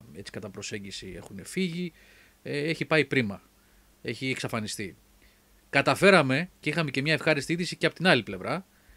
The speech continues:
Έστειλα ένα mail πριν από μερικές ημέρες στον υπεύθυνο του Xbox στην Ιταλία, που, στο head, έτσι, ο οποίος είναι και έχει στην αρμοδιότητά του και την, την αγορά της Ελλάδας,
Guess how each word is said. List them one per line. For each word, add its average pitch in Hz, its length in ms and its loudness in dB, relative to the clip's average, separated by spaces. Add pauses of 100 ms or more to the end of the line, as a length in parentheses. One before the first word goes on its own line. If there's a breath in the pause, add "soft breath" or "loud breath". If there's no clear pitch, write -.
(240 soft breath)
Έστειλα 139 680 0
ένα 123 260 -2
mail 120 220 -2
πριν 120 140 -10
από 101 140 -8
μερικές 107 300 -8
ημέρες 110 580 -8
στον - 280 -8
υπεύθυνο 127 360 -4
του 123 200 -2
Xbox - 220 -10
στην - 220 -10
Ιταλία, 104 480 -6
που, 107 520 -14 (340)
στο - 160 -8 (100)
head, 123 180 4 (180)
έτσι, 107 340 -10 (320 soft breath)
ο - 80 -20
οποίος 127 320 -6
είναι 127 100 -6
και 107 340 -8 (800)
έχει 113 420 -8 (1160)
στην - 300 -8
αρμοδιότητά 110 560 -2
του - 100 -20 (320)
και 127 160 -4
την, 95 360 -10 (240)
την 107 200 -8
αγορά 107 260 -6
της - 120 -12
Ελλάδας, 127 380 -6